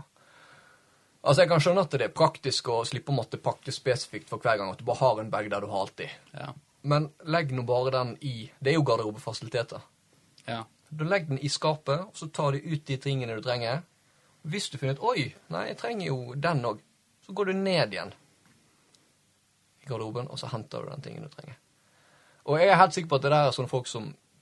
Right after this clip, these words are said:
Speaker 1: gjør det, fordi de tror det ser jævla badass ut. De har sikkert sett, eh, The Rock har en eller annen sånn treningsbag eller noe sånt.
Speaker 2: Ja.
Speaker 1: Men i mine øyne så kunne det faktisk, eh, like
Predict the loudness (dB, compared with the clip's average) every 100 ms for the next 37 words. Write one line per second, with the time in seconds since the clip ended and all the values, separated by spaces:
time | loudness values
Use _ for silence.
0 | _ _ -2 2 2 2 -2 -8 -10 -12
1 | -10 -10 -12 -14 -12 -8 -6 -6 -8 -16
2 | _ _ _ _ _ _ _ _ _ -4
3 | -2 -2 -2 -2 -2 -4 -12 -12 -14 -16
4 | -10 -8 -6 -4 -4 -4 -2 -2 -2 -6
5 | -6 -8 _ _ -14 -14 _ _ _ _
6 | _ -6 -4 -4 -6 -8 -8 -10 -10 -10
7 | -10 -10 -6 -6 -6 -8 -14 -14 -8 -8
8 | -8 -12 -20 _ _ -2 -2 0 2 4
9 | 2 0 -6 -8 -8 -6 -4 -4 -6 -12
10 | -10 -8 -8 -8 -10 -12 -10